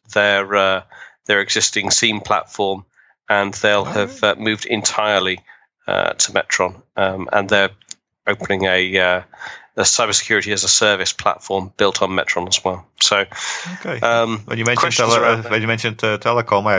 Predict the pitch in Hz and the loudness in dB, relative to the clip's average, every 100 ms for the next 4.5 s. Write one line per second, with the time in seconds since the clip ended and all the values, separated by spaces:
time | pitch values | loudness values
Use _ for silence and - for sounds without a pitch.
0 | - 107 - 98 92 - 107 107 104 117 | 2 -2 -2 -2 -2 0 -2 -2 0 2
1 | 98 101 90 95 90 - 104 107 80 78 | 2 -2 -8 -8 -6 -2 -2 -2 -2 -4
2 | 80 82 - 87 85 85 80 76 - - | -8 -12 -4 -4 -2 -4 -4 -2 -4 -6
3 | - - - - 113 107 107 107 104 101 | -12 -20 -18 -14 -6 0 2 2 0 0
4 | 101 95 - 101 | 0 0 0 -2